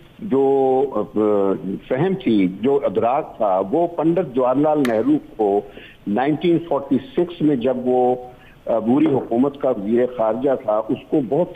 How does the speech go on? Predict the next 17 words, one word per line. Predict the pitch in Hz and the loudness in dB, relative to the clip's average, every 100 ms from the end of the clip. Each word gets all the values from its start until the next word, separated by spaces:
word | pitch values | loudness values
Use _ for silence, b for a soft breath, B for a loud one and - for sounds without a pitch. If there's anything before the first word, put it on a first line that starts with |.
| - | -10
बेहतर | - 156 180 | -4 -2 -2
तरीके | 139 117 110 104 | -2 0 0 -2
से | - 95 | -2 -4
था। | - - - - B B B B 180 | -4 -6 -8 -16 B B B B -4
उसने | 165 196 | 0 0
कहा | 190 185 | 2 0
था | 185 208 | 0 -2
कि | 214 185 | 0 2
ये | 180 | 2
जो | 160 | 2
बातें | 131 131 - 160 156 - - - 123 | 0 0 0 0 0 -10 -18 -4 -2
आज़ाद | 117 123 131 | 0 0 0
रियासतों | 113 113 110 - 123 | 2 0 0 -4 -4
की | 117 | -4
हो | 90 104 | 0 2
रही | 135 143 131 | 2 2 2
हैं | 110 90 87 | 2 0 -2